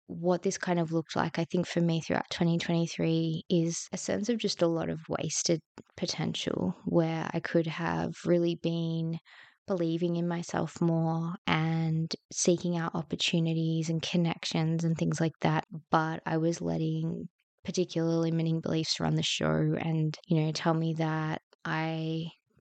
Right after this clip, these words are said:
didn't have anything of value, or I wasn't good enough, or people didn't care what I had to say, and, you know, all those fun beliefs that hold us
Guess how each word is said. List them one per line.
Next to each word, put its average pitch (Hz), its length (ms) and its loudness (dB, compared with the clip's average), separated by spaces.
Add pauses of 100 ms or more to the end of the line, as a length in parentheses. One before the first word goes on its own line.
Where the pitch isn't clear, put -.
didn't 160 200 0
have 165 180 -2
anything 165 360 -2
of 208 140 -2
value, 175 600 2
or 165 340 -2
I 165 80 -4
wasn't 160 380 0
good 220 180 4
enough, 175 500 -2 (140)
or 170 320 2
people 170 280 0
didn't 190 320 0
care 214 360 0
what 202 100 2
I 185 60 0
had 170 220 -4
to 175 100 -4
say, 160 480 0
and, 170 160 0 (560)
you 185 80 -2
know, - 240 -6
all 180 180 4
those 175 520 0
fun 180 360 4
beliefs 180 580 -2
that - 180 -4
hold 170 320 2
us 165 160 -4